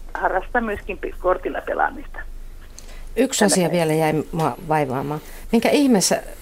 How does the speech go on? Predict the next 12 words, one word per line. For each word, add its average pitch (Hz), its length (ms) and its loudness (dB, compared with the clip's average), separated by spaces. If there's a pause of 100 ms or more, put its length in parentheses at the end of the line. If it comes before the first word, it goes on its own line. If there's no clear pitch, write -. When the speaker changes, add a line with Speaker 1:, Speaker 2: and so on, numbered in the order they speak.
(140)
Speaker 2:
minkä 208 220 4
ihmeen 226 280 6
takia 165 260 0
sinun 170 220 2
piti 180 220 0
muuttaa 185 440 2
paikkakuntaa 139 600 2 (260)
päästäksesi 156 600 -2
pelaamaan 147 520 0
tuota 151 240 -2
peliä? 165 420 0 (920)
Speaker 1:
No 233 100 0